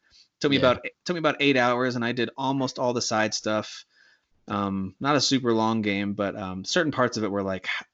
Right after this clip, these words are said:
Speaker 1: "What is this puzzle?" So, to their credit, they made it, uh, challenging enough, but also easy enough that I didn't get super stuck. Um, so I like that. I liked it a lot. I started Judgment. I'm about an hour or two into Judgment on the P S four.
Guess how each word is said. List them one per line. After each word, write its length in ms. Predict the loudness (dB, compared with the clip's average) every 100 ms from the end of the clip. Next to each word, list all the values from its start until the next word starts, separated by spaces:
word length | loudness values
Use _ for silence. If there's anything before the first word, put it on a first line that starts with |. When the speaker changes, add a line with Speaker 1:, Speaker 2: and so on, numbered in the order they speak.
| _ _ _
Speaker 1:
"What 280 | -12 -2 2
is 140 | 2
this 160 | 0 -2
puzzle?" 460 | 0 0 2 -2 -4
So, 360 | -2 -2 -2 -6 -20 -18 0
to 100 | 4
their 100 | 4
credit, 360 | 6 4 6
they 100 | 4
made 200 | 2 4 2
it, 20 | 2
uh, 160 | -2 -2
challenging 480 | 0 0 0 0 -2
enough, 400 | -2 -2 -6 -14 _ -20 -20 _
but 120 | 2
also 380 | 4 4 2 0
easy 280 | 0 -2 0
enough 280 | -2 -4 -4
that 100 | -2
I 120 | -2 -4
didn't 220 | -8 -6 -6
get 160 | -8
super 300 | -6 -6 -8
stuck. 400 | -8 -8 -10 -12 -20 _ _ _ _
Um, 220 | -12 -12
so 100 | -2 2
I 40 |
like 200 | 2 2
that. 200 | 2 0 -4
I 60 | -6
liked 160 | -4
it 40 | 0
a 20 |
lot. 220 | 0 0 -4 -8 -4
I 60 |
started 360 | 2 6 6 6
Judgment. 480 | 4 4 2 0 -6 _
I'm 80 | -4
about 200 | 0 2
an 60 | 0
hour 320 | -2 0 0
or 80 | -2
two 280 | -4 -2 0
into 180 | -2 -4
Judgment 440 | -2 -2 -2 -4
on 180 | -4 -4
the 60 |
P 180 | -4 -2
S 160 | -2 -2
four. 380 | 0 0 0